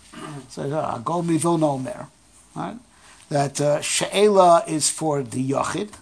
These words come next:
bakasha is for the am, right? Because Esther says, right,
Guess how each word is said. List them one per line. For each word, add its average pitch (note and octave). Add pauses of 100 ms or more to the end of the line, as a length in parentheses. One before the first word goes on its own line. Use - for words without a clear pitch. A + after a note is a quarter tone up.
(600)
bakasha G3
is F3
for E3
the D#3
am, D3 (960)
right? D3 (120)
Because C#3+
Esther F#3+
says, D#3 (560)
right, E3